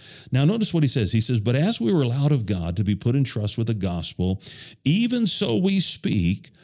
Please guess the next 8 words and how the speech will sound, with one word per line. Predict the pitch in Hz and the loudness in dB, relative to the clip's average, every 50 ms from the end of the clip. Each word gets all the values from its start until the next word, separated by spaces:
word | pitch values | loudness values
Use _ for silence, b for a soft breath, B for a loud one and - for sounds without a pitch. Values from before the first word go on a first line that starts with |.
| b b b | b b b
not | - 90 92 107 117 131 160 190 233 254 240 - - - - _ | 0 2 4 4 4 4 2 2 0 -2 -4 -6 -10 -12 -4 _
as | 147 160 170 170 175 180 180 165 160 | 2 4 4 4 4 4 2 0 -2
pleasing | - - - 170 160 160 165 165 135 139 156 151 143 139 127 123 139 | -4 -4 0 2 2 4 4 4 4 4 4 6 6 6 6 6 6
men, | 147 147 135 101 92 87 87 92 101 110 123 131 127 117 B B B B B B - | 6 4 4 4 4 4 4 4 4 4 4 2 2 0 B B B B B B -12
but | - 73 73 110 117 107 - - 90 90 | -8 -4 0 0 0 0 -2 -6 -10 -4
God | - - 156 170 143 98 78 73 76 78 80 82 98 101 117 - - | -2 0 0 0 0 -2 -4 -4 -6 -4 -2 0 0 0 -2 -4 -4
which | 92 101 101 98 98 | -2 0 0 0 -2
trieth | - - - - 71 - 80 80 87 87 - | -6 -6 -4 -4 -2 -2 -2 -2 -4 -4 -8